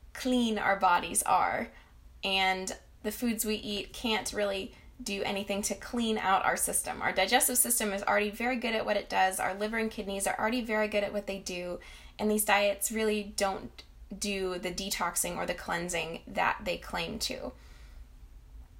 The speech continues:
And generally, the cleansing or the detoxing puts certain foods into these categories of good and bad or toxic and clean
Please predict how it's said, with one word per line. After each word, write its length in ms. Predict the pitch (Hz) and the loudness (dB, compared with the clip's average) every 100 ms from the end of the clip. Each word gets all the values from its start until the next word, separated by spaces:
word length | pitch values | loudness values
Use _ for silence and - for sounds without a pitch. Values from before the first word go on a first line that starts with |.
| - - - - - - - - | -20 -18 -18 -20 -18 -16 -14 -4
And 160 | 208 208 | -2 4
generally, 640 | 240 254 240 226 214 208 | 6 6 4 2 0 -2
the 340 | 240 196 190 185 | 0 4 6 4
cleansing 460 | - 220 214 208 202 | 0 0 2 0 -2
or 80 | |
the 80 | 196 | -4
detoxing 840 | 196 202 - 185 - 202 190 185 202 - - - - | -6 -6 -2 0 0 0 0 -2 -6 -10 -16 -18 -6
puts 300 | - 226 - - - | 0 2 4 4 4
certain 260 | 277 277 | 2 2
foods 380 | 262 240 220 214 | 0 0 0 0
into 300 | - 214 220 | 0 -2 -2
these 340 | 202 190 196 - - - | -2 -2 -2 -4 -10 -6
categories 720 | - 226 220 208 196 190 202 | 2 2 2 0 2 0 0
of 360 | - 165 214 | 0 -2 -2
good 220 | 214 254 240 | 2 4 4
and 120 | 220 | 2
bad 360 | 208 190 185 - | 2 4 2 0
or 240 | 202 185 | 0 0
toxic 580 | - 240 240 - 208 208 | 0 0 2 2 0 0
and 140 | 202 | -8
clean 540 | - - 202 202 202 | -8 -6 -4 -2 -4